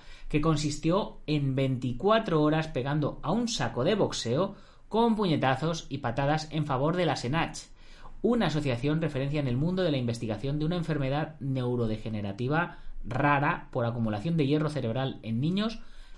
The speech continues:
que aún no tiene cura y es mortal.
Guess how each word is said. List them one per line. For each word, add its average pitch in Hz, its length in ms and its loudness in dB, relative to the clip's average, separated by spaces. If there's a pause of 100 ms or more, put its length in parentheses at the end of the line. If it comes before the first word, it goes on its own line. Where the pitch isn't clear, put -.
(100)
que 120 100 2
aún 196 460 4 (320)
no 147 240 0
tiene 147 360 0
cura 117 440 -4 (360)
y 202 360 -4
es - 420 -6 (140)
mortal. 95 720 -4